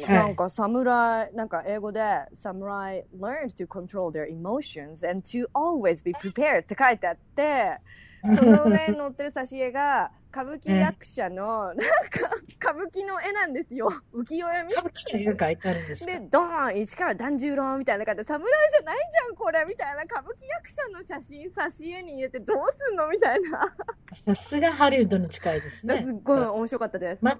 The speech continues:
Speaker 1: 違ってこと考えてますね。
Speaker 2: 間違ってます。でも逆になんかアメリカで日本史習ん-、習って、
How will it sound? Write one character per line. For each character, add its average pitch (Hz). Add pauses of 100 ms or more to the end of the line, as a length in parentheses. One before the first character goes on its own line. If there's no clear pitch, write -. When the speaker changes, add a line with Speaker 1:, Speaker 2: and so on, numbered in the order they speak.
(240)
Speaker 1:
違 240
っ -
て -
こ 160
と 151
考 151 (520)
え 139
て -
ま 220
す 294
ね。 -
Speaker 2:
間 285
違 269
っ -
て 214
ま 180
す。 175
で 277
も 254
逆 240
に 330
な 330
ん 320
か 202 (120)
ア 202
メ 262
リ 262
カ 247
で 240
日 226
本 233
史 233
習 220
ん-、 214 (140)
習 202
っ 220
て、 175